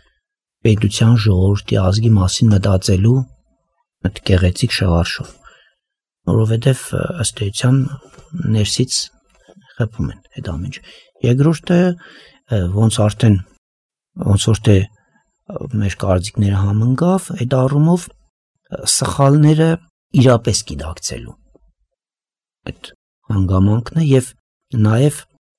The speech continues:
պատմությունը ճիշտ հասկանալու, ճիշտ մատուցելու և, ը, առանց, այսպես ասած, մեր կողմից պլյուսի նշաններ տնելու, ներկայացնելու, հասկանալու։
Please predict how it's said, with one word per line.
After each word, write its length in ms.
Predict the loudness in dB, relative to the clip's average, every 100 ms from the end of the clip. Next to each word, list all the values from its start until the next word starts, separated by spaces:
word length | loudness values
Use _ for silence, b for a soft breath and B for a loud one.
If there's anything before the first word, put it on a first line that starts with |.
| _ _
պատմությունը 600 | 0 2 0 0 2 2
ճիշտ 300 | 2 -2 -4
հասկանալու, 600 | -2 -2 0 2 2 0
ճիշտ 300 | -2 -6 -2
մատուցելու 720 | 0 0 0 -4 -2 -2 0 -2 -6 _ _ _ _ _ _ _ -6
և, 220 | -6 -6
ը, 160 | -6 -6 -4
առանց, 500 | -2 2 2 2 0 -8 -14 -20 _
այսպես 420 | -10 -10 -6 -6 -4
ասած, 360 | -4 -2 -2
մեր 220 | 0 0
կողմից 320 | 0 4 4 2
պլյուսի 460 | 0 2 2 2 2
նշաններ 520 | 0 -2 -2 -2 -2
տնելու, 420 | -2 0 2 2 2 -2 -12 -10
ներկայացնելու, 760 | -4 -4 -2 -4 -4 -8 -6 -6
հասկանալու։ 680 | -8 -10 -8 -10 -12 -20